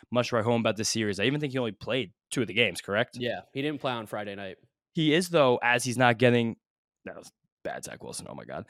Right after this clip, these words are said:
Speaker 1: He is, while he's not getting really, like, the results that you wanna see, like, the home runs have dried up a little bit, even the singles have dried up a little bit, the batting average has gone down. He's doing so many of the underlying things so much better than he was doing when he was at his hottest.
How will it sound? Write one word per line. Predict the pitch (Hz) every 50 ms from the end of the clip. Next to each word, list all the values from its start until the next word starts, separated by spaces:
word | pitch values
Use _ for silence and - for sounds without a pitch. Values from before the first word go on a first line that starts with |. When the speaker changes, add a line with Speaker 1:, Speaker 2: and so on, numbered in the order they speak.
| - - -
Speaker 1:
He | - 143
is, | 160 185 208 185
while | 165 156 147
he's | 143 127
not | 147 143 151 139
getting | 135 139 127 127 123
really, | 123 127 120 117
like, | 113 110 92 -
the | 113
results | 98 104 98 87 113 107 107 101 - -
that | - 98 92 85 - _ _ _ _ _ _ _ -
you | 117 117 110
wanna | 107 110 110 107
see, | - - - 117 117
like, | 113 104 101 -
the | 98
home | - 135 135 131
runs | 135 127 -
have | 120 101
dried | 123 117 113 113
up | 113 -
a | 110
little | 107 107
bit, | 95 110 107
even | 113 120 131
the | 117
singles | 101 - - 117 117 113 110 101
have | 95
dried | 101 104 101
up | 104 101 -
a | 101
little | 98 98
bit, | 92 95 90
the | 87
batting | 90 110 113 113 110 107
average | 104 101 101
has | 92
gone | - 107 98 95
down. | 95 98 98 95 90 90
He's | - - 120
doing | 110 131 151 156 156 143 131
so | - - - - 139 127 131 139
many | 143 131 127 123 120
of | 110 95
the | 107 98 -
underlying | 104 110 107 110 104 107 107 104 104 98
things | - 110 107 101 92 - -
so | - - - 110 110
much | 117 120 120 110 104
better | 117 113 110
than | 107 104 98
he | 110
was | 107 107 104 92
doing | - 113 107 104 98 92 92
when | 104 110 117 113
he | 113
was | 107 104 101
at | 107 98
his | 95 95
hottest. | - 104 110 110 85 85 - -